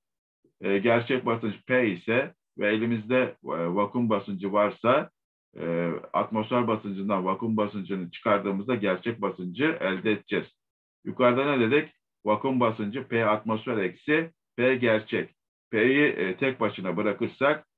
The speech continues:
o zaman, e, P atmosfer eksi V vakum oluyor.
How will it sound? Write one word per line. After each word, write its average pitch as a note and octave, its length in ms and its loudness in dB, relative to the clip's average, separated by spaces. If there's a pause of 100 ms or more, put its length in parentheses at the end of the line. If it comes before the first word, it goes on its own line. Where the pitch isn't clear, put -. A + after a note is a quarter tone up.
(220)
o A#2 120 -4
zaman, A2+ 460 -2 (720)
e, F2+ 320 -4
P A#2+ 140 2
atmosfer A2 480 0
eksi G#2+ 380 -4
V A2+ 220 0
vakum C3+ 460 -2 (180)
oluyor. A#2 460 2